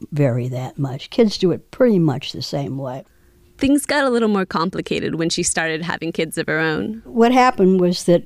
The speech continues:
Speaker 1: when one of my kids was three, and she came home from nursery school, and she said, "My teacher holded the baby rabbits and we patted them." And I said,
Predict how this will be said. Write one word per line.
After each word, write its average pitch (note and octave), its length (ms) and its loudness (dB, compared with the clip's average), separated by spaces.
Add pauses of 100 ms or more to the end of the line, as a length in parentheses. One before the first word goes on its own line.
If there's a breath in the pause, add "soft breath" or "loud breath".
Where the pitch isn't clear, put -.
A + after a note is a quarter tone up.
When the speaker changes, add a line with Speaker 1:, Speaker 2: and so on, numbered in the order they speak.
(100)
Speaker 1:
when F3 340 4
one A3 180 6
of A3 100 6
my D#3+ 180 2
kids E3 480 0
was D3 500 -2
three, A#2 400 0 (400 loud breath)
and E3 120 4
she F#3+ 120 2
came F#3+ 200 6
home G#3+ 180 6
from G3 160 0
nursery F3+ 460 4
school, C#3 440 -2 (460 loud breath)
and E3+ 160 6
she F3+ 160 2
said, E3 400 4 (580 loud breath)
"My F3+ 260 6
teacher C4 480 4
holded A3 600 2
the F#3+ 80 -4
baby F#3+ 400 2
rabbits G#3 540 -2
and G3 120 2
we A3 120 0
patted B3+ 480 0
them." - 300 -6 (680 loud breath)
And A3+ 160 2
I B3+ 100 2
said, - 300 2